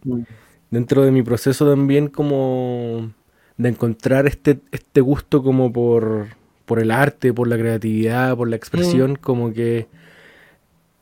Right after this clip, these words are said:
Speaker 2: como que es necesario, como cuando tienes ese gen un poco más creativo o artístico,
Speaker 1: Mm.
Speaker 2: como incorporar ese detalle de creación artística dentro de tu, entre comillas,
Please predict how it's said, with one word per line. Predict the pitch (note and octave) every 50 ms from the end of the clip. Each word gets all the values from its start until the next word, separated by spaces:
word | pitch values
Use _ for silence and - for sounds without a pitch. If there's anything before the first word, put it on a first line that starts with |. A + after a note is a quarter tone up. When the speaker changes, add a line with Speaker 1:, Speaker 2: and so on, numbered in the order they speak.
| _ _ _ _ _
Speaker 2:
como | - C3 A#2+ B2+ A#2
que | A#2+ C#3
es | E3
necesario, | F#3 F3+ F3 - - D3+ - - - - F3+ G3 F#3+ F#3+ F#3+ F#3 F#3 F#3 G3 A3 C4 _ _ _ _ _ _ _ _ _ _ _ - -
como | - B2 B2 A#2+ A#2 A#2 A#2 A2+ A2+ A2+ A2 -
cuando | - A#2+ B2 B2 A#2+ B2 A#2+
tienes | A2+ C3 C3+ C#3 C3+ B2
ese | C3+ C3+ - - - B2+ B2+ G#2+
gen | - - - C#3+ C#3 C#3 C#3
un | C#3 C#3 C3
poco | - C#3+ C#3 B2 C3
más | B2+ B2 B2 C3 C3 A#2+ -
creativo | - - B2+ B2 A#2 A#2 A#2 C#3 C#3+ D3 C#3+ C#3 C3+ C3 B2+ B2+ B2+
o | B2 A#2+
artístico, | A#2 A2+ - - E3 C#3+ - - C3+ C3 C3 C3+ C#3 C#3+ C#3 C#3
Speaker 1:
Mm. | C3+ - - - - - _ _ _ _ -
Speaker 2:
como | - B2 A#2+ A#2+ A#2 A#2 A#2 A#2 A2+ A2+ G#2+ - _
incorporar | - D3+ C#3+ C3 - C#3 C#3 A#2+ - - - A#2+ A#2 B2+ C3+ D#3+ F#3+ G#3+ -
ese | - F#3+ - - G3
detalle | F#3 F#3 F3+ E3+ - F3 F#3+ F#3+ F#3 F3+ F3+ F3+ F3+ F#3 F3 E3
de | D3+ C#3+ D3+ D3+ C#3+
creación | - C#3+ C#3 C3 B2 - - - D3 D3 D3+
artística | D3+ D3 - - E3 D#3 - - E3 E3+ D#3+ D3
dentro | D3 D3+ D3+ D3+ - D#3 D3+ D3 D3 D3
de | C#3+ C#3
tu, | C3+ - C3 B2+ C3 B2+ - _ _ -
entre | A2+ A2 - A2 G#2
comillas, | A2+ A#2 B2 B2 C3+ C#3 C3 - -